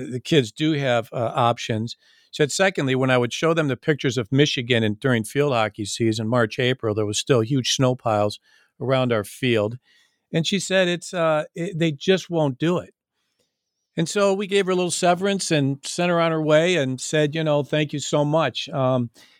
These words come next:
and so, you know, these things happen now and again. And I think the lesson that I really learned from that was to, to cut your losses, you know. I mean, she was exactly right. And there's been a few other colleges that have tried to do this out here. And they,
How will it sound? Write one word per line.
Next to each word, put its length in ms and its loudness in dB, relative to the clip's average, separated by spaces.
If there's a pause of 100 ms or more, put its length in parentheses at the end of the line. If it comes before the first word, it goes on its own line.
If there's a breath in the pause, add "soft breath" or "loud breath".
and 120 -2
so, 180 0
you 100 2
know, 100 0
these 240 -2
things 240 -2
happen 360 0
now 180 2
and 80 0
again. 340 0
And 100 -2
I 60 0
think 220 0
the 80 -4
lesson 400 0
that 120 0
I 60 2
really 320 0
learned 320 -2
from 280 -2
that 340 0
was 260 2
to, 260 0
to 120 -6
cut 260 -2
your 80 0
losses, 640 -2
you 80 -2
know. 260 -4
I 60 -6
mean, 140 -2
she 160 0
was 100 2
exactly 500 -2
right. 320 -2 (440 soft breath)
And 80 -2
there's 120 0
been 140 0
a 60 0
few 220 -2
other 160 0
colleges 580 -2
that 100 0
have 100 -2
tried 300 -2
to 80 -10
do 200 0
this 220 -2
out 240 0
here. 240 0
And 140 0
they, 140 -2